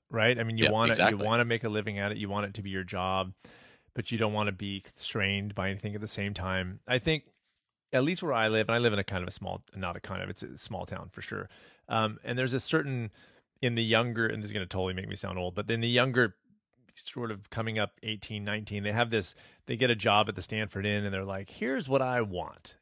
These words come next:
Speaker 1: You know, they don't go like, "Here's what I can do for you, and, and, and I'm really eager to work and learn." They're just like, "Yeah, I, I can come work for you, but I'm gonna need this, this, and this." And they're like, terms, and we're
Speaker 2: Mm.
Speaker 1: like, "Who are you? You're eighteen, you've never
Speaker 2: Yeah.
Speaker 1: worked in a day in your life. What are you,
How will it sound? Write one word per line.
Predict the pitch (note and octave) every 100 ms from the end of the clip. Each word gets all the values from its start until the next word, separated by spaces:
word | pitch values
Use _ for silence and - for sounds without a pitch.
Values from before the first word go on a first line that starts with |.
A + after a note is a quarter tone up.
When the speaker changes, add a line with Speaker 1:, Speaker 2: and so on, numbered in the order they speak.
| _
Speaker 1:
You | C3
know, | C3
they | D3
don't | E3
go | C#3+ C#3
like, | C3 G#2+
"Here's | F#3+
what | F3+
I | D#3
can | B2+
do | B2+ C#3+
for | D#3
you, | D3 D3 D3 B2
and, | G#2+
and, | G#2 G#2 G2
and | G2+ G2
I'm | G2 A2
really | B2 C3
eager | A#2+ C3+ C#3+ B2
to |
work | A2 C3+ D3 C#3
and | G2+
learn." | A2 C#3 C#3 C3+
They're | A2+
just | A2+ B2+
like, | A#2+ - - -
"Yeah, | F3 E3+ E3+
I, | G3+
I | G3
can | G#3+ E3+
come | - - C#3+
work | B2 B2+
for | - A#2+
you, | G#2+ G#2
but | A#2+
I'm | B2 C#3 D3+
gonna | C#3
need | B2 A2+ G2+
this, | A#2 -
this, | A#2+ A2 -
and | G#2+
this." | A2
And | G2+
they're | G2+
like, | G2+ -
terms, | C3 A2
and | G#2+
we're |
Speaker 2:
Mm. | G#2
Speaker 1:
like, | -
"Who | D3+ -
are | F3
you? | D#3 F#2+ F2
You're | A2+
eighteen, | A#2+ D#3 - D#3+
you've | C#3 A2
never | A#2+ B2
Speaker 2:
Yeah. | B2 B2
Speaker 1:
worked | F#2+
in | A2+ G2+
a |
day | G2+ A#2+
in | B2
your | A2
life. | A2+ G#2+
What | B2
are |
you, | C#3